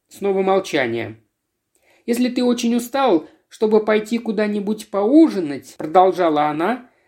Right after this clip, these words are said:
«ещё не слишком поздно, можно самим приготовить ужин, продукты у нас есть». Её глаза замерли в ожидании ответа, улыбки, лёгкого кивка, наконец, но он сидел, не шевелясь.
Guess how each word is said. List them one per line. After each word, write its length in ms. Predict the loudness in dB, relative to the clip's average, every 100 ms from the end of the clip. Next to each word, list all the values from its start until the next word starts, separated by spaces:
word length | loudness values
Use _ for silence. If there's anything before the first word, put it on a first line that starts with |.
| _
«ещё 360 | -4 -2 0
не 140 | 0 0
слишком 560 | 0 -2 -2 -2 -2
поздно, 540 | 2 2 2 -2 -6 -8 _ -6
можно 300 | -6 -4 -4
самим 400 | -4 -4 -4 -2
приготовить 760 | -2 -2 0 2 2 -2 -8
ужин, 560 | -2 -2 0 0 -2 -6 _ -6
продукты 520 | -4 -2 -6 -6 -2
у 100 | -2
нас 280 | -2 -6 -10
есть». 580 | -10 -6 -6 -8 _ _ _ _ _ _
Её 260 | -8 0 2
глаза 440 | 2 0 2 0
замерли 480 | 0 0 0 0 0
в 80 | 0
ожидании 480 | 0 -2 -2 0 -2
ответа, 680 | -4 -4 -6 -4 -8 -8 _ _ _ -6
улыбки, 680 | 0 2 2 0 -6 -8 -2
лёгкого 420 | 0 0 0 -2
кивка, 480 | -2 -8 -6 -6 -4
наконец, 640 | -4 -2 0 0 0 -6 _ _
но 240 | -8 -2 0
он 140 | 0
сидел, 540 | -6 -10 -4 0 2
не 160 | 2 -2
шевелясь. 800 | -4 -6 -6 -4 -4 -4 -10 -20